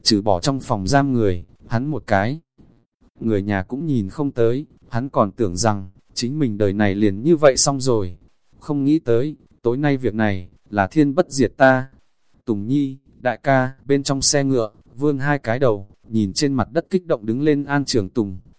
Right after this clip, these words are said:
Yên Nhi, ngươi cũng ở. An Trường Tùng cười, mấy ngày nay khói mù cuối cùng tan đi không ít. Tùng Nhi,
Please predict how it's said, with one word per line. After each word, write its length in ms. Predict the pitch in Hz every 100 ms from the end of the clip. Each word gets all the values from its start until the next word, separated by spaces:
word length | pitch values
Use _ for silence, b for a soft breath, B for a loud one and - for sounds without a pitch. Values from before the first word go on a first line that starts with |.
| _ _ _
Yên 240 | - 143 139
Nhi, 320 | 147 143 135 - _
ngươi 300 | - 135 147
cũng 220 | 143 135
ở. 240 | 135 95 85 _ _ _ _
An 180 | - 143
Trường 240 | 135 117 95
Tùng 240 | 117 98
cười, 400 | 92 113 98 90 - _
mấy 200 | 110 120
ngày 220 | 147 117
nay 200 | 107 139
khói 260 | 135 117 127
mù 200 | 151 113
cuối 220 | 117 131
cùng 240 | 135 117
tan 220 | 98 147 143
đi 120 | 147
không 240 | - 143
ít. 180 | 135 170 _ _ _ _ _ _
Tùng 220 | 120 101
Nhi, 300 | 113 147 135